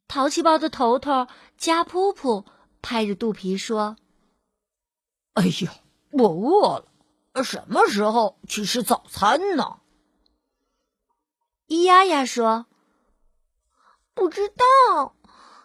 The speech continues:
咦，不过，我好像闻到，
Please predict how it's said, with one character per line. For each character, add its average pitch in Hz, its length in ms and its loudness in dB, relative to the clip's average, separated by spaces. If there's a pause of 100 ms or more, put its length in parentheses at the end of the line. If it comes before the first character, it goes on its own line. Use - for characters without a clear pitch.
(140)
咦， 359 260 -18 (880)
不 349 160 -2
过， 427 260 0
我 403 60 -6
好 - 20 -20
像 - 140 -18 (920)
闻 466 180 0
到， 508 80 0